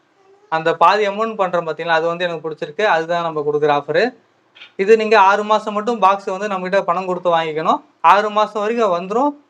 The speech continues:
அதுக்கப்புறம் வேணும்னா நீங்க வந்து, அஹ், ரீசார்ஜ் பண்ணி பாத்துக்க வேண்டியதுதான். அதாவது நார்மல் பண்ணணும்னா நூத்தி அறுபத்தஞ்சு ரூபா பண்ணா போதும், ஹெச்டி பார்க்கணும்னா நூத்தி அறுபத்தஞ்சு ரூபா பண்ணா போதும்.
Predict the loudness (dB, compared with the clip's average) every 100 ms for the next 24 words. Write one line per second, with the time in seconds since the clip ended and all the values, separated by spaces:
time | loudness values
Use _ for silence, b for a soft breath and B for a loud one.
0 | _ -2 0 4 4 4 0 2 -2 -2
1 | -2 -2 -2 -6 -2 -2 0 -2 -2 b
2 | b b -2 0 2 2 2 0 -2 -4
3 | -2 -2 -2 -2 0 0 -2 -4 0 0
4 | 0 -2 0 0 0 -6 -4 -8 -6 -2
5 | -2 -2 -6 -2 -2 -2 -2 -2 -2 -2
6 | -2 0 0 0 -4 b b b -2 0
7 | 0 -2 0 -2 -2 -4 -2 -2 0 2
8 | 2 -2 -2 0 0 -2 -6 -4 -2 -2
9 | -4